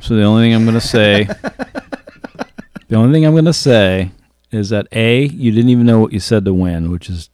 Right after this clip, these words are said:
Speaker 1: in-, e-, equally as infuriating to you winning.
Speaker 2: Mm.
Speaker 1: But I did say I would use a pressure cooker because I, I think
Speaker 2: Oh, that
Speaker 1: I was
Speaker 2: makes a
Speaker 1: gonna
Speaker 2: lot of sense,
Speaker 1: use.
Speaker 2: yeah.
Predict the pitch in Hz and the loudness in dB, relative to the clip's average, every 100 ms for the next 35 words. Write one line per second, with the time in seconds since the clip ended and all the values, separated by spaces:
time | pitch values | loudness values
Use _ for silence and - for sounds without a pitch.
0 | - 90 - _ - - 113 _ - - | -12 -12 -12 _ -14 -8 -8 _ -16 -16
1 | _ - 208 156 151 139 107 101 - 117 | _ -14 -6 -4 0 2 2 -2 -4 -2
2 | 110 95 90 87 82 - 90 85 90 87 | 0 0 0 -2 -6 -6 -8 -6 -6 -6
3 | 78 87 _ 90 87 87 113 113 170 160 | -8 -12 _ -16 -10 -2 0 2 2 2
4 | - 135 120 113 104 104 101 104 107 104 | 0 2 2 2 2 0 -2 -2 0 -2
5 | 95 98 - - 113 104 - 90 - 98 | -4 -12 -14 -8 -8 -8 -10 -14 -12 -14
6 | 82 - 76 73 - _ _ _ - 95 | -14 -12 -12 -14 -18 _ _ _ -16 -10
7 | 95 92 90 - 90 90 - 101 98 - | -8 -8 -8 -8 -12 -10 -6 -6 -6 -12
8 | - 73 76 73 101 85 120 107 101 101 | -14 -10 -8 -6 -6 -4 -2 -2 -2 0
9 | 110 107 98 87 82 | 0 -2 -4 -8 -10